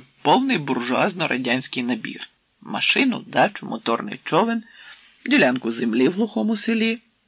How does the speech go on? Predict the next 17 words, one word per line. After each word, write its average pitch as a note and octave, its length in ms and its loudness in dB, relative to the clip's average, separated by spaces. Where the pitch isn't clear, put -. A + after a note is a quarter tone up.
не C3+ 200 -2
рахуючи - 500 -2
дрібниць, G#3 520 0
холодильників, G3+ 1080 0
телевізорів, F#3 760 0
комп'ютерів, C3 760 0
кухонних C3+ 480 -2
комбайнів B2+ 720 0
тощо. - 420 -4
І, D#4 100 -4
звичайно, C#3 580 -4
приватизованої B2+ 880 2
чотирикімнатної A#2+ 840 0
квартири F3 560 0
з - 60 -12
повним B2 400 2
набором F#3 560 2